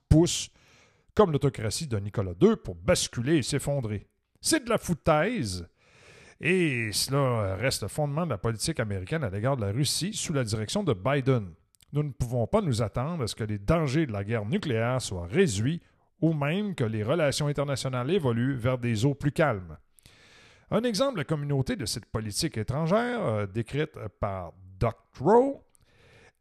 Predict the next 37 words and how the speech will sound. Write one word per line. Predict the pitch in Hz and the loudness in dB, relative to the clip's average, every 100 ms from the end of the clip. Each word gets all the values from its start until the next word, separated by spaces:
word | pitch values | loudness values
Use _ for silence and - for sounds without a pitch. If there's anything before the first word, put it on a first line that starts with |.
| _ _ | _ _
est | 240 247 | 2 2
l'ancien | 202 147 131 - 214 | 2 0 0 0 0
ambassadeur | 160 135 139 143 151 | 0 0 0 2 2
américain | 135 123 117 - 185 190 - 156 _ - | 2 0 -2 -4 -4 -4 -8 -18 _ -2
à | 117 | 0
l'otan, | 110 120 233 240 - _ - | 2 0 -2 -4 -12 _ 2
Kurt | 214 226 104 | 4 4 -2
Volker, | 92 139 208 175 180 147 98 - - _ _ _ | 0 4 4 4 2 2 0 -8 -20 _ _ _
qui | - 190 | -8 -4
souhaite | - 160 202 - | 0 2 2 -2
l'échec | 98 107 143 143 - 156 160 92 85 90 | -10 -4 0 0 2 0 0 -8 -14 -8
du | 92 160 | -2 0
sommet. | - - 113 85 - _ _ _ _ _ | 0 2 2 -2 -14 _ _ _ _ _
Il | 143 160 | -8 -4
n'est | 170 | -2
certainement | - 220 - 196 175 139 | 0 0 0 -2 -2 -2
pas | 185 | -2
dans | 135 123 | 0 0
l'intérêt | 135 143 123 117 | -2 -2 -2 -4
des | 92 | -4
États-Unis, | 110 151 135 185 233 240 202 | -2 0 0 0 -2 -4 -2
de | 104 | -4
l'Union | 92 95 | -4 -6
européenne, | 87 92 170 190 | -6 -2 -2 0
de | 101 | -2
l'otan | 101 104 170 185 180 170 | -2 0 0 2 0 0
et | 113 101 90 | -2 -2 -2
d'autres | 107 113 95 101 | -2 0 -2 -4
alliés | 95 185 | -4 -4
d'assister | 110 110 117 - 175 170 | -2 -2 -2 -2 0 2
à | |
un | 123 | 0
sommet | - 131 143 | 0 0 0
à | 151 | 0
l'issue | 127 123 - 202 | 0 -2 -2 -2
duquel | 107 - 127 95 | -2 0 0 4
Poutine | - - 113 120 190 | 4 4 4 2 0